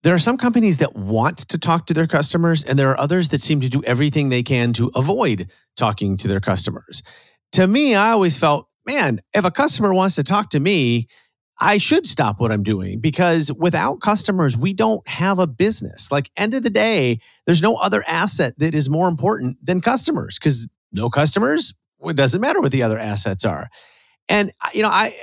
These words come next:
you and I obviously try to practice what we preach. I'm sure this has happened to you as well. But I once won a keynote because I responded to an inquiry at ten thirty P M on a Saturday night.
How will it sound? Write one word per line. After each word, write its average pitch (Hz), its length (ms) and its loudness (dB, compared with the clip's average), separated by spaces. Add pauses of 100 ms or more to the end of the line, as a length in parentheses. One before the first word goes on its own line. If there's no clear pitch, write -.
(120)
you 190 220 0
and 208 100 2
I 160 320 2
obviously 139 400 0
try 127 220 0
to 117 180 0
practice 120 460 -2
what 110 120 0
we 117 120 0
preach. 117 260 0
I'm 127 120 0
sure 160 200 0
this 151 180 0
has 139 80 -4
happened 131 340 -2
to 135 80 -4
you 117 280 0
as 120 220 -2
well. 98 440 0 (460)
But 147 200 0
I 165 200 2
once 269 360 0
won 170 400 0 (180)
a - 60 0
keynote 156 640 -2 (500)
because 160 300 2 (140)
I 156 160 2
responded 175 880 0 (300)
to 170 180 0
an 156 80 2
inquiry 143 540 -2
at 143 240 -4
ten 156 300 0
thirty 170 360 0
P 135 240 0
M 165 160 2
on 117 140 2
a 117 40 0
Saturday 113 440 0
night. 190 400 -4